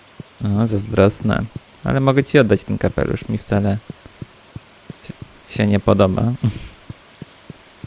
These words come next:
Ajajaj, zapomniałem, że Maru można dać. Kalafiora. Zapomniałem mi dać kalafiora.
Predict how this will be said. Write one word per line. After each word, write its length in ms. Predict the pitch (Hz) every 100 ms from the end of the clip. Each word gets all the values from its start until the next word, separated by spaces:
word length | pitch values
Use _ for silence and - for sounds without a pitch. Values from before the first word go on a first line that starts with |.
| - - - - - - - - - - - - -
Ajajaj, 520 | 113 110 104 107 98 92
zapomniałem, 580 | 107 107 110 117 110
że 140 | 110 110
Maru 340 | 123 113 98
można 400 | 95 95 95 92
dać. 420 | 92 90 - - - - - - - - - - - - - - - _ - - _ _ -
Kalafiora. 800 | 110 98 101 139 131 107 92 92 - - - - - - - -
Zapomniałem 540 | 104 107 - 107 113 104
mi 80 | 101
dać 240 | 101 -
kalafiora. 640 | - 101 104 - 120 107